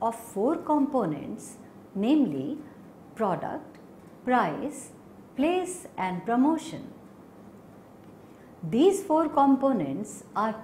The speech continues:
popularly known as the four Ps of marketing mix.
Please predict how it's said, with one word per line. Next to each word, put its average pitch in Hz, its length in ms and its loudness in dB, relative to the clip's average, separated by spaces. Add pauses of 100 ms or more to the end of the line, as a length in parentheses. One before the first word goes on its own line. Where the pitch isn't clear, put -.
popularly 330 720 4
known 220 560 0 (480)
as 208 240 0
the 220 160 2
four 269 400 2
Ps 160 520 -4
of 214 300 -2
marketing 160 640 -4
mix. - 560 -2